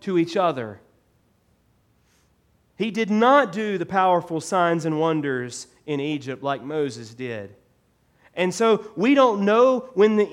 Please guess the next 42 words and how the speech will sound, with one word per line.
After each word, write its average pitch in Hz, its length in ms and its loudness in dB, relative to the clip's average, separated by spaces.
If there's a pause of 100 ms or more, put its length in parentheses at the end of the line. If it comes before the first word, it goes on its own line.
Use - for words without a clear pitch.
(120)
end 240 240 2
part 233 300 2
of 196 100 -6
Deuteronomy 214 580 2
is 180 120 0
written. 226 240 0
We 202 140 0
just 196 140 -8
know 220 180 2
it's 196 160 -4
written 208 240 2
later 208 440 2
on 233 220 2
after 220 300 -2
the 185 80 -4
death 220 260 0
of 196 80 -2
Moses. 220 480 0 (160)
And 185 160 0
whenever 220 340 2
it's 214 140 0
written, 214 240 4
the 202 120 4
author 220 280 2
is 185 140 -2
saying, 202 240 0
"Hey, 208 260 0 (180)
this 190 200 2
guy 214 420 4 (200)
who's 185 180 0
better 208 260 4
than 196 180 0
Moses 208 480 2 (140)
has 165 140 -2
not 180 400 0
came 175 500 -2
yet." 127 460 -10 (1120)
We 156 120 6
don't 220 200 4
have 220 260 0
anybody 214 640 0 (220)
to 190 260 -4